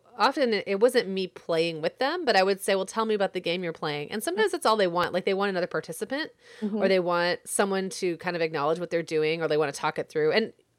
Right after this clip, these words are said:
Speaker 1: often that ends up then becoming sort of like, you've seen little kids get up and kinda act out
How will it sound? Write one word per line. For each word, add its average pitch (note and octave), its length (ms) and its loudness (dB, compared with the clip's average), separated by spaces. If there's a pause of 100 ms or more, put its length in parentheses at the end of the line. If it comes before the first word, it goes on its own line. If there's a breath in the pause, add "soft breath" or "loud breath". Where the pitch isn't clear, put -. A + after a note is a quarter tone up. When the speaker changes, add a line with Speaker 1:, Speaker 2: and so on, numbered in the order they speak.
(140)
Speaker 1:
often A3 320 4
that F3 120 6
ends F3+ 200 2
up D#3+ 100 2
then D#3+ 180 0
becoming D#3+ 440 -6
sort D#3+ 180 0
of D3+ 120 -4
like, C#3+ 320 -2 (480 soft breath)
you've G#3 140 -6
seen F3+ 460 -4
little D#3+ 160 -2
kids D3+ 280 0
get D#3 120 4
up D3+ 120 0
and D#3 80 -6
kinda D#3 200 -4
act D#3 300 -2
out D#3 300 4